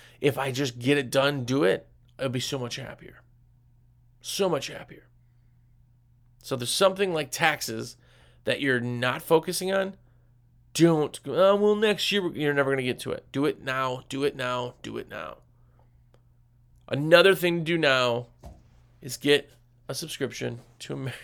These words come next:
<laughs> segue of spam. I'm sorry,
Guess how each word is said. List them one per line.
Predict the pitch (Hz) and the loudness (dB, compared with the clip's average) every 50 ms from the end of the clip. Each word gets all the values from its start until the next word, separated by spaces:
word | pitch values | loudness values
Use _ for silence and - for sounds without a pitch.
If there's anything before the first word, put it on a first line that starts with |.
| - - - - - - - - - | -18 -20 -20 -20 -20 -20 -20 -12 -8
<laughs> | - - - - _ 117 - - - - - - 196 - 147 - | -8 -8 -8 -10 _ -12 -4 -2 -2 -2 -2 -4 -8 -10 -8 -6
segue | 180 185 180 175 170 - - - - - - - - - - - - - - 151 143 131 139 139 135 131 127 | -4 -4 -4 -4 -4 -6 -6 -8 -8 -10 -10 -12 -14 -14 -12 -10 -6 6 8 8 8 10 10 8 8 8 6
of | 113 123 123 123 120 | 6 6 6 4 4
spam. | 117 120 - - 127 131 131 127 127 123 123 123 127 - - - - - | 2 -6 -8 -4 -2 -2 0 0 0 -2 -2 -6 -12 -16 -20 -20 -4 -2
I'm | 147 147 | -2 0
sorry, | 135 - 208 180 160 135 117 113 113 | 4 4 4 4 4 2 0 -2 -8